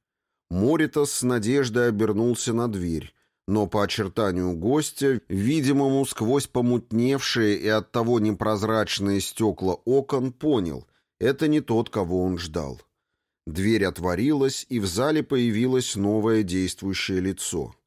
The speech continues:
Невысокий, приземистый, полноватый маг с морщинистым лицом. Он нервно протер лысину изъятым из нагрудного кармана платком,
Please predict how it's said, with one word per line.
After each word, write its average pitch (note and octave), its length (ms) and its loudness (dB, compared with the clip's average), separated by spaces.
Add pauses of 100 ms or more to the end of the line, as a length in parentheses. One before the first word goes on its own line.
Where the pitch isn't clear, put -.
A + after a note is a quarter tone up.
(420)
Невысокий, B2+ 1040 0
приземистый, A#2+ 880 0
полноватый G#2 800 0
маг G2 380 0
с - 100 -10
морщинистым F#2 840 -4
лицом. D#2+ 560 -6 (600)
Он B2 280 4
нервно A#2 400 2
протер A2+ 540 0
лысину G#2+ 580 2
изъятым G2+ 760 0
из F2 100 -2
нагрудного G2 640 0
кармана F#2+ 560 0
платком, B2 680 -2